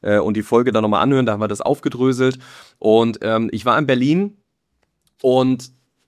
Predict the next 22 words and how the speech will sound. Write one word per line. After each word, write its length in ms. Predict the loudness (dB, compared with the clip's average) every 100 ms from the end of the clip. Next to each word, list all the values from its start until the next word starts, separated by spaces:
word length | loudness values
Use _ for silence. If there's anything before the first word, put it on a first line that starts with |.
| _ _ -6
waren 200 | -2 0
ja 100 | 0
auch 80 |
verschiedene 400 | -2 -10 -6 -2
Leute 320 | 2 2 0 -2
irgendwie, 460 | -4 -2 0 0
äh, 160 | 0 -2
Leute 200 | -2 -2
vom 200 | -2 0
Bundesblock, 680 | 0 0 -2 2 2 2
aber 160 | 0 -2
auch 140 | -2
von 120 | -4 -4
anderen 320 | -2 -2 -4
Verbänden 640 | -6 -4 -4 -2 -4 -4
irgendwie 400 | -4 -4 -4 -6
da, 380 | -2 0 0 0
die 220 | -4 -6
dem 180 | -2 0
nahestehen, 560 | 2 2 0 -2 -2 -2
dem 160 | -4
Thema. 400 | -2 0 2 0